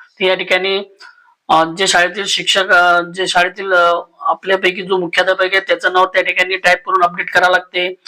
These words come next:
तसं या ठिकाणी मॅपला या ठिकाणी मी क्लिक करतो, त्या शिक्षकाची माहिती त्या ठिकाणी टाकायची, within the school म्हणायचं.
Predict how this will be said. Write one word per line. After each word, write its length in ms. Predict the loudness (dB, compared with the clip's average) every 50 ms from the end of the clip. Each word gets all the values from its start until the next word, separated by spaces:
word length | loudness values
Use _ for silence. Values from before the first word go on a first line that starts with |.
| -18 -18 -18 _ _
तसं 160 | -4 -2 0
या 80 | 0 0
ठिकाणी 340 | 0 0 -2 0 0 0 0
मॅपला 400 | 0 2 2 0 0 2 0 0
या 60 | 0
ठिकाणी 220 | 0 -2 -10 -10
मी 80 | -12 -16
क्लिक 280 | _ -12 -12 -12 -2 -2
करतो, 520 | -2 -2 0 0 0 0 0 -2 -6 _ _ _ _ _ _ _ _ _ _ _ _ _ _ _ _ _ _ _ _ _ -20 _ _ _ _ _ -20 _ -16 -12 -10 -8 -10 -10 -4 -4
त्या 80 | -4 -2
शिक्षकाची 500 | -2 -4 -4 -2 -2 0 0 -2 -2 -4
माहिती 320 | -2 -2 -2 -2 -2 -6
त्या 140 | -4 -2 -2
ठिकाणी 280 | -2 -2 -6 -2 -2 -2
टाकायची, 600 | 0 0 -2 0 -2 -6 -6 -6 -10 -8 -8 -8 -8 _ _ _ _ _ _ -6 -4
within 400 | -2 -2 0 0 0 0 2 2
the 120 | 2 2
school 600 | 2 0 -2 -6 -14 -12 _ -4 -2 0 0 0
म्हणायचं. 560 | 0 0 0 0 0 -2 0 0 0 0 0